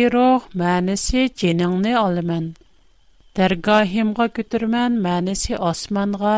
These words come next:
ya'ni arshga, qishimga degan ma'noda. Шуңа мен синең җенеңне алырмын һәм минең кашымга күтәрермен. Он тугызынчы сүрә, Мәрьям, унбәшенче аят.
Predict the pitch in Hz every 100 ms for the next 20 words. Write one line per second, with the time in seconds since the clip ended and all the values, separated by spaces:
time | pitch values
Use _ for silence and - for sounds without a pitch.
0 | 220 180 175 185 - 175 175 208 - -
1 | 220 226 226 - - - _ _ _ 220
2 | 208 - 233 233 247 254 247 185 185 175
3 | 170 160 160 180 165 160 _ _ _ _
4 | _ - - 196 208 208 190 196 - 202
5 | 208 202 - 165 185 208 226 214 220 214
6 | 226 226 196 185 208 214 160 185 220 -
7 | 185 - 175 175 - - - 175 165 160
8 | 156 151 _ _ _ _ _ _ _ _
9 | _ _ _ _ _ _ _ - 190 185
10 | 214 208 - 214 220 220 214 - - 226
11 | 220 226 214 196 190 190 202 220 220 202
12 | 175 170 185 185 - 208 208 240 214 175
13 | 160